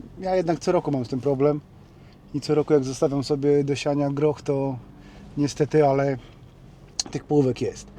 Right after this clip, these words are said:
Yy, no żmijka, kombajn, no ja wiem, że kombajn może nie narobi, ale żmijkę, który, które przenoszą to dalej,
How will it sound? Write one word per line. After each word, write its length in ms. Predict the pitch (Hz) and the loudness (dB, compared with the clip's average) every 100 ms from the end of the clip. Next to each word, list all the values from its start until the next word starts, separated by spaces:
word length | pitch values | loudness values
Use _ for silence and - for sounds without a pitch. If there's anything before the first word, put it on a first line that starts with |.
| - - - - - 120 | -20 -20 -20 -20 -16 -12
Yy, 60 | 127 120 117 113 123 147 - - - - - - - - - - | -10 -8 -8 -8 -8 -12 -16 -18 -18 -20 -20 -20 -20 -20 -20 -4
no 140 | 214 196 | 2 4
żmijka, 560 | 190 208 190 180 160 147 | 6 6 6 8 6 8
kombajn, 520 | 180 185 160 156 151 | 6 8 8 6 6
no 120 | 143 131 131 | 2 -2 0
ja 200 | 165 165 | 4 6
wiem, 200 | 160 143 | 6 4
że 80 | 131 | 2
kombajn 320 | 156 147 139 | 2 2 2
może 220 | 135 135 | 0 0
nie 220 | 147 143 | 2 4
narobi, 360 | 143 139 131 127 | 4 4 2 2
ale 200 | 135 139 | 2 0
żmijkę, 340 | 131 151 143 | 0 -2 -2
który, 300 | 131 147 139 123 | -2 -2 -2 -2
które 300 | - 143 135 | -4 -2 -2
przenoszą 480 | - 147 147 151 139 | -2 0 0 -2 -2
to 120 | 147 | 0
dalej, 360 | 143 143 131 | 2 2 0